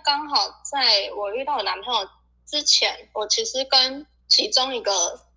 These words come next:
对象，就是反正跟他相处了好几个月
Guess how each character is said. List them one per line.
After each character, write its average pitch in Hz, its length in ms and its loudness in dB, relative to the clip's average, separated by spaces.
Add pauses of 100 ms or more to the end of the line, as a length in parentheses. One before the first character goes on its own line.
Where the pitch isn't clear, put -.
(100)
对 247 220 4
象， - 240 6 (280)
就 277 120 0
是 - 160 2 (580)
反 208 120 2
正 285 100 0
跟 330 80 0
他 320 100 2
相 320 240 4
处 - 140 2
了 185 60 0
好 - 260 -4
几 - 200 0
个 - 260 -6
月 - 200 -4